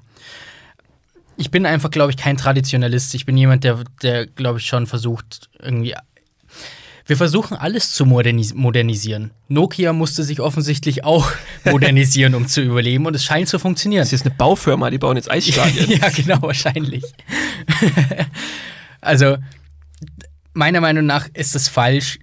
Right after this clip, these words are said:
Speaker 1: zu denken, dass man den Sport nicht weiterentwickeln muss. Und es gab immer Weiterentwicklungen. Die sind teilweise schon, schon sehr, sehr weit her. Aber man,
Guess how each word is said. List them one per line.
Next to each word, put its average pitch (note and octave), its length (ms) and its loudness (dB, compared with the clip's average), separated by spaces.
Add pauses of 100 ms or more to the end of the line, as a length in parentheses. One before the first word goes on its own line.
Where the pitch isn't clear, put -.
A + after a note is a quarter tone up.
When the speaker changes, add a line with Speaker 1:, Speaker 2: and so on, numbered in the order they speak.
Speaker 1:
zu - 140 -4
denken, B2+ 440 -2
dass B2 180 -2
man A#2+ 120 0
den A2 100 -4
Sport A#2+ 380 -2
nicht A2+ 180 -4
weiterentwickeln G#2+ 680 -6
muss. - 340 -8 (840)
Und B2 500 -4 (360)
es - 160 -6
gab C3+ 200 0
immer D3 220 2
Weiterentwicklungen. A2+ 800 -2
Die A2 80 -6
sind C3 160 -2
teilweise B2+ 320 0
schon, A#2+ 380 -4
schon A#2+ 220 -2
sehr, B2+ 420 -2
sehr C3 280 -2
weit B2 180 -2
her. E3 400 -2 (360)
Aber B2 200 0
man, A2+ 500 -4